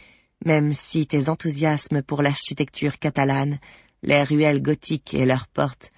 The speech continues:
les cathédrales et leurs orgues m'apparaissent un peu exagérés. Merci d'être venu.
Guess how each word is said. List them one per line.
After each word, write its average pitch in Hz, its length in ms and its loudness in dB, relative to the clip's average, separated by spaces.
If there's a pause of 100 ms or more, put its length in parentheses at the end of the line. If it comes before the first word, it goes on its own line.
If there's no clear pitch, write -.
(300)
les 151 160 2
cathédrales 147 580 2
et 135 80 4
leurs 135 340 0
orgues 139 340 -2 (340)
m'apparaissent 139 600 -2
un 143 160 -2
peu 143 280 -2
exagérés. 127 640 -4 (1200)
Merci 165 400 -2
d'être 147 300 -2
venu. 139 360 -2